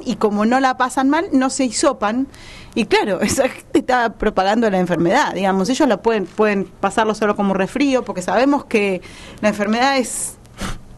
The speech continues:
eh, es, es, es tan extraña como somos los seres humanos prácticamente, pero que gente que,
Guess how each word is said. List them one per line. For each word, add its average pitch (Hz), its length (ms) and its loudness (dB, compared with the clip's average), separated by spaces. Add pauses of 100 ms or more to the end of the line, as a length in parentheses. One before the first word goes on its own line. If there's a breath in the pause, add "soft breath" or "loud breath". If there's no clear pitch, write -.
(580 loud breath)
eh, 180 420 2
es, 185 160 -2
es, 180 200 -2
es 214 100 -2
tan 220 340 0
extraña 240 500 0
como 185 220 -2
somos 190 420 -2
los 175 160 -2
seres 175 240 0
humanos 180 340 0
prácticamente, 175 720 -2 (440 loud breath)
pero 226 560 2 (100)
que 247 140 0
gente 320 280 0
que, 285 240 0